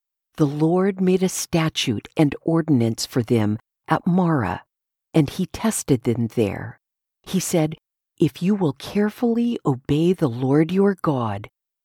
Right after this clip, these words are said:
do what is right in his sight, pay attention to his commands, and keep all his statutes, I will not inflict any illnesses on you that I inflicted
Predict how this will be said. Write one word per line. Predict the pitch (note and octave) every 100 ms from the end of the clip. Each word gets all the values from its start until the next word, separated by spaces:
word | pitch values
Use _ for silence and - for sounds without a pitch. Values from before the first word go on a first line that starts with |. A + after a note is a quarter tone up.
| - C#3+
do | D#3 F3
what | F#3 A#3 A3+
is | B3+ -
right | E3 D3 A#2+ - -
in | F3 F#3+
his | F#3 G#3 G3+
sight, | - E3+ B2 A2 - - _ _ _ -
pay | E3+ C#3+
attention | - - A#3 A#3 - B3+
to | F#3
his | D3 F#3 F#3
commands, | - G#3 G3 D3+ A#2+ A2+ A2 - _ _ _ -
and | C#3+ C#3
keep | - G#3 G#3 - -
all | D3 E3+
his | E3 F3 D#3+
statutes, | - - D#3 E3 - G#3+ A3+ - - - _ _ _ _ -
I | D#3+ E3
will | D3+ C#3
not | C3+ D3+ F3+ G#3 -
inflict | D3+ C#3 - - F#3+ - - _
any | F#3 G3 A#3 -
illnesses | A3 A3 A3 F#3+ - C3 A2+ A2+ - _ _ -
on | F3 F#3 F3+
you | C#3 A#2+
that | A#2 C3
I | B2+
inflicted | C3 C3 - G#3 A3 - A#2 A2+